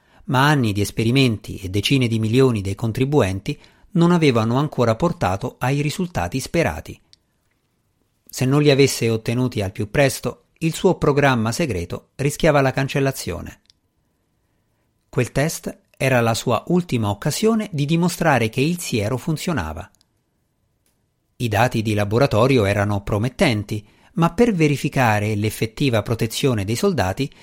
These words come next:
era necessario un test sul campo in condizioni reali. All'esterno l'aria era ferma, quindi non solo gli effetti si sarebbero concentrati nel recinto,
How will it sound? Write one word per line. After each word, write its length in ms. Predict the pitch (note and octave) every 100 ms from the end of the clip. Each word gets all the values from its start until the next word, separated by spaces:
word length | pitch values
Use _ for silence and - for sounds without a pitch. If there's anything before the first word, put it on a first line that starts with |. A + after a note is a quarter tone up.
| -
era 200 | - D#3+
necessario 580 | G3 G#3 A3 - A#3 E3+
un 160 | C#3+ C3+
test 300 | F3 - A#2+
sul 240 | - G#3
campo 380 | - G#2 A2+ C#3
in 100 | C#3+
condizioni 680 | - C#3+ D#3+ - G#2 B2+ D#3+
reali. 420 | F3+ E2 E2 F#2+ _ _ _ _ _ _ _ _ _ _ _ _ _ _ _ _ _ _
All'esterno 720 | D3+ G3 G3+ B2+ F#2+ G#2+ A2
l'aria 260 | B2+ C3+ G#2
era 160 | G2+
ferma, 560 | - B2+ G2+ F#2+ G#2 - _ _
quindi 280 | - E3 A#2+
non 220 | A2+ A#2+
solo 300 | - A3 A2
gli 120 | G2
effetti 560 | G2 - B2+ - - F#2+
si 140 | A#2
sarebbero 460 | G#2+ A2 A2 A2 G#2
concentrati 720 | A#2 A2 A2+ G#2 B2+ C3 A#2
nel 260 | G#2+ G2+ G2+
recinto, 600 | G#2 - G2+ G2+ A2+